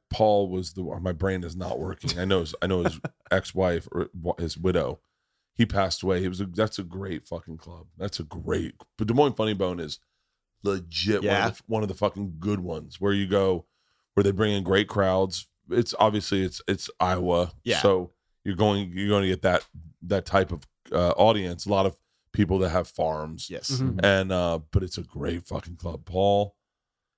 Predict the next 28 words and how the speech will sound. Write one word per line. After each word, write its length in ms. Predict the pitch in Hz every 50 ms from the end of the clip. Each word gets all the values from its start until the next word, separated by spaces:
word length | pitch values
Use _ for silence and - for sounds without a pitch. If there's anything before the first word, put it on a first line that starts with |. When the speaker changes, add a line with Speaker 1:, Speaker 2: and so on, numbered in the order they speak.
| _ _ _
Speaker 1:
fucking 480 | - - - - - - - 135 - -
shit. 460 | - - - - - - 151 110 - - - - _ _
<laughs> 240 | _ _ - _ -
His 180 | 98 107 107 92
Speaker 3:
Paul 160 | 120 120 135
fucking 140 | 139 80 82
Speaker 1:
wife, 360 | 98 101 101 104 107 95 - -
Speaker 3:
shit. 80 | - _ -
Speaker 1:
his 200 | 107 101 85 -
wife, 420 | 90 98 104 104 110 110 - - - - - _ _ _ _ _ _ _ _
Speaker 3:
<laughs> 540 | _ _ _ _ _ _ _ _ _ _ -
Speaker 1:
motherfucker. 680 | - 123 85 82 - - - - - - - - - - -
Anyway, 380 | - 139 139 123 95 76 62 -
Speaker 2:
You'll 140 | - 151 160
Speaker 1:
all 60 | 107 104
Speaker 2:
come 100 | 90 80
Speaker 1:
right. 140 | - -
Speaker 2:
back. 20 | -
You'll 180 | 143 151 156
get 180 | 135 123 110 101
it. 120 | 95 - - -
Speaker 1:
Yeah. 240 | 98 95 78 - - _ _ -
Um, 500 | 107 113 110 107 104 104 95 95 98 - 123 120 - - - - - 269 - -
<coughs> 440 | - - 165 123 - _ _ _
no, 200 | - 117 120 117
I, 140 | 117 117 120
that's 240 | 120 117 120 120 -
back. 260 | - - 110 110 -